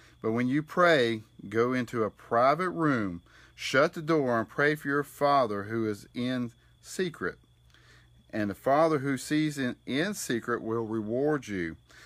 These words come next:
So go into a quiet place, alone,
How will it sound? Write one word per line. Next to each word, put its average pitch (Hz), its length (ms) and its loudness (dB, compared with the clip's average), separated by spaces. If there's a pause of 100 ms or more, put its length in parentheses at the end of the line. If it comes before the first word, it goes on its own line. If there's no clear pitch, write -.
(100)
So 113 140 -4
go 123 260 4
into 147 240 -2
a 143 60 0
quiet 127 500 2
place, 113 460 -2
alone, 101 720 -2